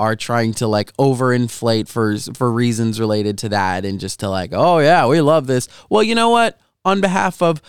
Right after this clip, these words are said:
some of the fans, let's, uh, take it down a notch. You know, they can be covered up and everything, and, you know, they can, they can,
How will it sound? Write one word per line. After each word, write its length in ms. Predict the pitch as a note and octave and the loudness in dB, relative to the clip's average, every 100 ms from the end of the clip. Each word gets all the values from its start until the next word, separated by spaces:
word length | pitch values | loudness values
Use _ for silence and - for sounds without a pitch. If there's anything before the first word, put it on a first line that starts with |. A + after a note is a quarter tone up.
| - | -10
some 260 | - G3 | -2 0
of 60 | E3+ | 0
the 60 | C3+ | -2
fans, 500 | - B2 C3 D3 - _ _ _ _ _ - | -2 0 0 -4 -12 _ _ _ _ _ -4
let's, 320 | F3 - - | -4 -2 2
uh, 240 | F3 D#3+ D#3+ | 4 4 2
take 200 | F3+ E3 | -2 -2
it 80 | D3 | 0
down 200 | D#3 C#3+ | 0 2
a 60 | |
notch. 320 | G#2 F2+ - | 0 -2 -4
You 80 | A2 | -2
know, 140 | A2 B2+ | 0 0
they 100 | B2+ | 0
can 140 | C3 | -2
be 100 | D#3+ | -2
covered 320 | - E3+ E3 | -2 0 2
up 200 | D#3+ F#3+ | 0 0
and 100 | D3 | 0
everything, 600 | D3 C#3+ C#3+ C#3 C#3+ D3+ | 2 0 -2 0 0 2
and, 360 | B2 A#2 A#2 B2+ | 2 4 2 2
you 100 | C3 | 2
know, 200 | G#2 B2 | 2 2
they 120 | D#3 | 0
can, 240 | D#3 F#3 G#3+ | 0 -2 0
they 80 | G4+ | 0
can, 280 | - G3+ | 2 0